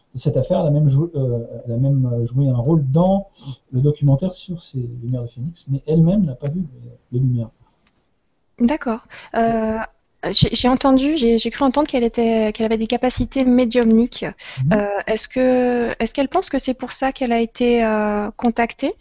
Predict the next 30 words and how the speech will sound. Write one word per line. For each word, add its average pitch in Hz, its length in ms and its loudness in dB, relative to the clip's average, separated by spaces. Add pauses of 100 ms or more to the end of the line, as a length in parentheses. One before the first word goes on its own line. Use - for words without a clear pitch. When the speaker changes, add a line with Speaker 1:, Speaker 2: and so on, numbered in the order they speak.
Speaker 2:
qu'elle 214 100 0
fait 240 120 -2
partie 247 280 -2
des 247 140 0
contactés, 240 600 -2
parce 226 220 -6
qu'il - 180 -6
y 220 40 -2
a, 214 280 -2
elle 220 100 -2
a 240 80 0
cette 233 180 -4
capacité 220 420 -2
supplémentaire, 214 540 0
ou 269 40 0
finalement 214 380 2
peut-être 214 220 -2
que 208 80 -4
cette 208 200 -4
capacité 196 560 -4
leur 220 140 0
a, 190 300 -2
lui 190 80 0
a 190 60 -2
été 190 460 -4
attribuée 196 540 -4 (520)
d'une 190 100 2
certaine 196 320 0
manière. 202 320 2
Enfin, 214 260 -4